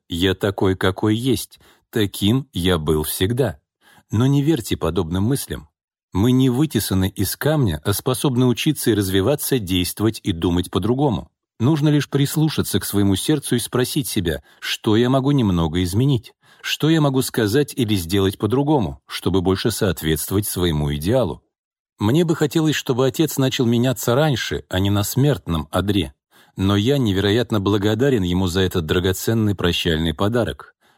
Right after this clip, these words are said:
Он открылся, вернулся в настоящее и позволил мне поделиться с ним своими истинными чувствами. И отец сделал это охотно. Это прекрасное воспоминание, которое одновременно и согревает,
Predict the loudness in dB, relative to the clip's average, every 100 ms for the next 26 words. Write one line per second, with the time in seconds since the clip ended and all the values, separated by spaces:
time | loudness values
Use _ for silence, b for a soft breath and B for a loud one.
0 | _ -2 0 -2 -2 -2 0 -2 -2 -2
1 | -2 _ -2 0 2 0 0 0 0 0
2 | 0 2 2 0 2 0 0 0 0 2
3 | 2 2 2 2 0 2 2 0 0 -2
4 | 0 -2 0 0 2 0 -2 -6 -4 -2
5 | 0 -2 0 -2 0 -2 -2 -6 b b
6 | b b 0 0 0 -2 0 -4 0 0
7 | 2 2 0 0 -2 -2 -4 -2 -2 -2
8 | -10 _ _ b b b -2 -2 -2 -2
9 | 0 -2 -2 0 -2 -2 0 2 2 2
10 | 0 -2 _ -6 -2 0 0 2 2 2
11 | 2 2 0 -2 -4 -2 0 0 2 2
12 | 0 -4